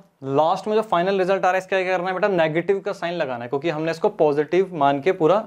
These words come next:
सोल्व किया था, ठीक है। तो फाइनल आंसर बेटा आपका क्या होगा,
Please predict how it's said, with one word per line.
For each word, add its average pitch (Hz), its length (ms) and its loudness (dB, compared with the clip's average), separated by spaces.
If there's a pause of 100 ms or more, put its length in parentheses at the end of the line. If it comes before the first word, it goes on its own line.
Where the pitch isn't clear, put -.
सोल्व 156 300 0
किया 120 160 -4
था, 131 100 -10
ठीक 180 220 -4
है। 170 100 -2 (420)
तो 170 80 2
फाइनल 175 380 2
आंसर 190 220 0
बेटा 190 200 4
आपका 180 180 0
क्या 175 140 0
होगा, 170 240 -4